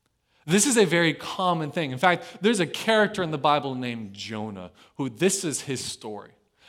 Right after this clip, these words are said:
And Jonah, you might be thinking, "Well, I know the story of Jonah. Yeah, he was the guy who was eaten by the big fish, right? Like what we just saw on the screen."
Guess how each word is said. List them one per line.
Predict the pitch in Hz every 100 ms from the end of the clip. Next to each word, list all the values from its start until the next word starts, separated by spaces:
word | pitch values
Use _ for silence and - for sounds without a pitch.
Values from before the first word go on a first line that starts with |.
| 196
And | 190
Jonah, | 147 247 294
you | 226
might | 240 214
be | 190
thinking, | 190 175 170
"Well, | 175
I | 165 185
know | 202
the | 196
story | 180 185 185
of | 160
Jonah. | 175 175 180
Yeah, | 175 156
he | 175
was | 196
the | 180
guy | 170 156
who | 151
was | 143
eaten | 151 143
by | 139
the | 135
big | 131
fish, | - 127 -
right? | 117 123
Like | 117 117
what | 120
we | 120
just | 120 -
saw | 135
on | 127
the | 120
screen." | - 151 147 147